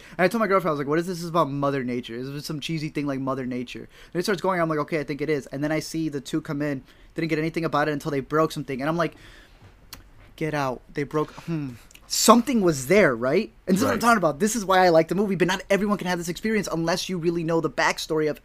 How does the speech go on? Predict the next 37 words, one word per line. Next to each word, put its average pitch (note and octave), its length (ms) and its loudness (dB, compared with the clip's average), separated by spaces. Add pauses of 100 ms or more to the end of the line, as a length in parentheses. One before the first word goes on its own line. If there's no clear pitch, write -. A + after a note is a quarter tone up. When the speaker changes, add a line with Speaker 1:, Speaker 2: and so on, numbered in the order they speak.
Speaker 1:
of, D#3 200 -2
of D3+ 100 -8
the D3 60 -8
whole D#3 120 -2
Bible F3+ 260 4
thing. D#3 200 0 (240)
Then F#3+ 100 2
I - 20 6
see A3 140 -2
Cain G3+ 160 -2
and F#3+ 100 -2
Abel G3 180 0
come F3 160 -2
out, D#3 120 0
and E3+ 80 0
it E3+ 60 2
was D#3+ 160 2
the E3+ 80 4
moment G3 300 0
that F#3+ 80 -2
he C3+ 120 -6
hit E3+ 160 -4
his F3+ 100 0
brother E3+ 220 0
and D3+ 80 -2
he D3 80 -4
died. C#3+ 140 0
I C#3 40 0
said, C3+ 120 -14 (1900)
"This C3+ 160 -8
is C3 100 -10
the C3+ 100 -4
Bible. C3 500 -4 (300)
She - 320 -2
is F3+ 200 4
Mother D3 200 4
Nature." A#2 380 -6